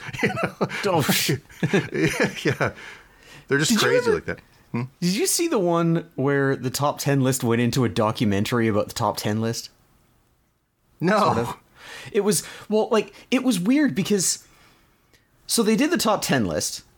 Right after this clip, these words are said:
Speaker 1: Yeah.
Speaker 2: And it, and after they did the number one,
Speaker 1: Yeah.
Speaker 2: they didn't, I don't know if they had, like, informed the audience or what, but, like, they didn't light the applause or the laughter or anything.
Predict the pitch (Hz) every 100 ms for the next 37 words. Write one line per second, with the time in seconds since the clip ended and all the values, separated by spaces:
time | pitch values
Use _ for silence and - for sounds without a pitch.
0 | - 110 90 - - 180 170 165 _ _
1 | _ _ 175 175 151 190 240 302 302 240
2 | 190 170 170 151 147 143 90 92 98 147
3 | 240 - _ _ - 98 - - _ 160
4 | 139 190 185 123 - 208 247 240 - -
5 | - _ _ _ _ - - 185 247 202
6 | 170 175 147 135 131 107 - - - 135
7 | 131 - 139 156 131 135 - 113 131 139
8 | 156 - - 117 101 123 - - 156 135
9 | - 139 156 190 - 139 151 151 131 -
10 | 131 120 127 139 143 123 117 110 101 -
11 | 107 107 123 156 151 156 156 165 202 254